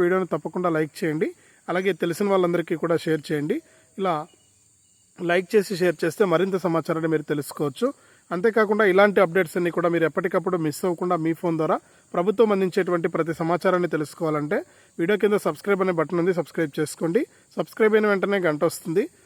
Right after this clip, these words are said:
ఆ గంట పైన నొక్కితే మళ్ళీ పక్కనే all అనే గంట వస్తుంది. ఆ గంట పైన కూడా నొక్కితేనే ప్రతి అప్‌డేట్‌ను కూడా మీరు మిస్ అవ్వకుండా మీ ఫోన్లోనే నోటిఫికేషన్ లేదా మెసేజ్ రూపంలో అయితే తెలుసుకోవడానికి అవకాశం ఉంటుంది. తప్పకుండా వీడియోను లైక్ చేసి, షేర్ చేసి, సబ్స్క్రైబ్ చేసుకుని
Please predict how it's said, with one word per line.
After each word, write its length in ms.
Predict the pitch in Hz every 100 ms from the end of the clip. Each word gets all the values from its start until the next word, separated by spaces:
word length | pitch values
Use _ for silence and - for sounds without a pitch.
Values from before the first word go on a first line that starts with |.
| _ 175
ఆ 80 | 170
గంట 140 | 165 190
పైన 160 | 208 208
నొక్కితే 280 | 202 196 202 185
మళ్ళీ 140 | 180 175
పక్కనే 260 | 156 185 180 165
all 120 | 170
అనే 100 | 185 165
గంట 140 | 147 156
వస్తుంది. 320 | - - 165 285 - _ _
ఆ 100 | 160 165
గంట 140 | 165 190
పైన 140 | 214 202
కూడా 120 | 196 196
నొక్కితేనే 380 | 175 175 185 185 170
ప్రతి 240 | 165 156 208
అప్‌డేట్‌ను 380 | 170 185 165 175
కూడా 120 | 180 180
మీరు 120 | 170 160
మిస్ 160 | 147 190
అవ్వకుండా 300 | 170 170 170 156
మీ 60 | 160
ఫోన్లోనే 340 | 170 156 160 285 - - - -
నోటిఫికేషన్ 600 | 165 185 202 196 - 175
లేదా 160 | 170 208 - _ _ _ 175
మెసేజ్ 260 | - 190 175
రూపంలో 240 | 165 170 165
అయితే 140 | 170 160
తెలుసుకోవడానికి 540 | 147 - 160 160 151 143
అవకాశం 320 | 156 147 160 139
ఉంటుంది. 260 | 151 214 - - - _
తప్పకుండా 400 | 175 190 208 208 180
వీడియోను 260 | 180 185 165
లైక్ 180 | 165 -
చేసి, 200 | 196 160 165
షేర్ 200 | 165 156 -
చేసి, 220 | 151 254 311 _ _ -
సబ్స్క్రైబ్ 400 | 175 - 190 156 165
చేసుకుని 300 | - 190